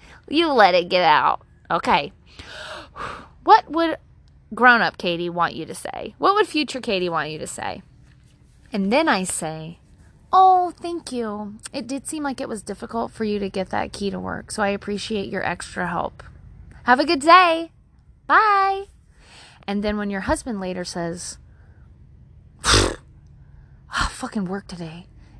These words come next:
and you say, "Oh, really? What happened?" And he says, "Everyone's a fucking idiot and incapable." You just say, "Dude, I know. But we'll get through it."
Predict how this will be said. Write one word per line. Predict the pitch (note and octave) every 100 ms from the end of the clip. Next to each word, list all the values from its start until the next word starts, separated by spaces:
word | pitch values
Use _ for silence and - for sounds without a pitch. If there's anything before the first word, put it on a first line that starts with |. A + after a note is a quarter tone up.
| -
and | G#3 G#3
you | D4+
say, | C#4+ A3+ G3 G3+ - - - -
"Oh, | G#4+ G4+
really? | G4 G#4 A4
What | G4+ F#4+
happened?" | G#4+ A4+ A#3+ F#3+ G3 - - -
And | A3
he | A3+ C4
says, | - A3+ -
"Everyone's | C4 E4+ D#4
a | C4
fucking | D4 C#4 C4
idiot | D4+ A#3 F#3+ - - - - - - - -
and | A#3+
incapable." | A#3+ A#3 C#4+ D4 G3+ F3+ F3+ F#3+ -
You | C4+ F4+
just | - D#4 D#4 -
say, | C#4+ C4 B3 - - - - - - - - - - - - - - -
"Dude, | A#3 C#4 C#4+ C4+ - - - - - - - - - - - G3+
I | G#3+
know. | E3+ F#3+ - - - - - - - - - - - - - - -
But | E4+ E4 D#4+ - - - - - - - - A3+
we'll | A3+
get | G#3+
through | E3+
it." | D3